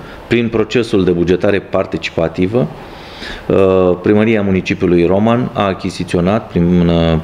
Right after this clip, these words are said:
proiectul binecunoscut, platforme casetate pentru colectarea separată a deșeurilor menajere în zone diferite, pe baza propunerii și a votului romașcanilor, o primă parte din platformele supraterane. E vorba de platforme cu cinci module pentru colectarea selectivă a deșeurilor menajere,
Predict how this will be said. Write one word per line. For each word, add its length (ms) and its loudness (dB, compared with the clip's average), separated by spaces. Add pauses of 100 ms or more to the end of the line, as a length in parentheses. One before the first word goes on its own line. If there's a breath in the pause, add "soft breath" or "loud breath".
proiectul 600 0
binecunoscut, 680 0
platforme 580 0
casetate 580 -2
pentru 260 -4
colectarea 460 -2
separată 500 -2
a 60 0
deșeurilor 520 2
menajere 680 0 (340 loud breath)
în 140 2
zone 280 2
diferite, 560 -2
pe 120 -2
baza 280 0
propunerii 540 0
și 140 -2
a 60 0
votului 480 0
romașcanilor, 840 0 (600 loud breath)
o 60 -2
primă 280 0
parte 580 -2
din 160 0
platformele 600 0
supraterane. 840 -2 (560 loud breath)
E 80 -2
vorba 300 -2
de 100 -2
platforme 600 -2
cu 140 -4
cinci 280 -2
module 400 2
pentru 340 -2
colectarea 480 -2
selectivă 520 -2
a 60 0
deșeurilor 640 0
menajere, 680 0